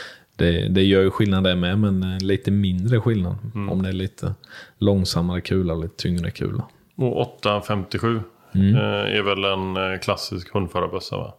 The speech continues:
Speaker 1: Ja.
Speaker 2: Eller kaliber.
Speaker 1: Skulle jag nog säga.
Speaker 2: Va-, va-, vad är det som gör den till det?
Speaker 1: Nej, men det är väl just det här liksom att den är lite grövre,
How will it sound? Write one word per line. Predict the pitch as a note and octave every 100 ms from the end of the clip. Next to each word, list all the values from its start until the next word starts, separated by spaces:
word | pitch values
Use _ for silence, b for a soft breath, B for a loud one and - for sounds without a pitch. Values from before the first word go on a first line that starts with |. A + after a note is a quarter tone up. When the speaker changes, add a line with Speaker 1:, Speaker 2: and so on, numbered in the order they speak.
| -
Speaker 1:
Ja. | E2+ F2
Speaker 2:
Eller | C3
kaliber. | - F#2 F2+ G2 -
Speaker 1:
Skulle | - - G#2
jag | A2
nog | G2+
säga. | - G2 G2+ G#2 _
Speaker 2:
Va-, | A2 G#2+ A2+
va-, | B2+ A#2
vad | B2 A2+
är |
det | G#2
som | - G2+
gör | F#2
den | F#2 F2 F2
till | -
det? | F2+ G#2 - _ B B B B B -
Speaker 1:
Nej, | E2+
men | F#2 D#2+
det | A#2+ E2+
är |
väl | E2 A#2
just | A2+ -
det | A#2
här | A#2 G2+
liksom | G2 - G#2
att | -
den | G#2
är | F#2+ F#2+
lite | G#2+ A#2+ A#2 A2+
grövre, | B2 G#2+ F#2+ G#2+